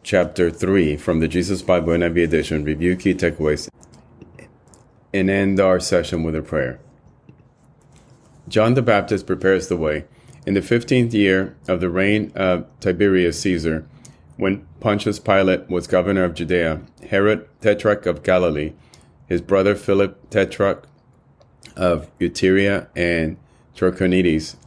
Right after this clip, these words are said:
and Lysanias, tetrarch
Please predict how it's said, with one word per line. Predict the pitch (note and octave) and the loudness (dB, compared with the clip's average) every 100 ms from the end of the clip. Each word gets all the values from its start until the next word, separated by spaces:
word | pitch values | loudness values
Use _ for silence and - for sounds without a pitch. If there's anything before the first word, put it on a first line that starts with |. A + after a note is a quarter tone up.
| _ | _
and | E2+ E2+ E2 - _ _ _ _ - | -2 0 -2 -6 _ _ _ _ -4
Lysanias, | F2+ F2 F#2 F#2 F#2+ D#2+ E2 - _ - | -4 0 2 2 2 0 -4 -10 _ -8
tetrarch | - F#2 - F#2+ F#2 | -2 0 2 0 0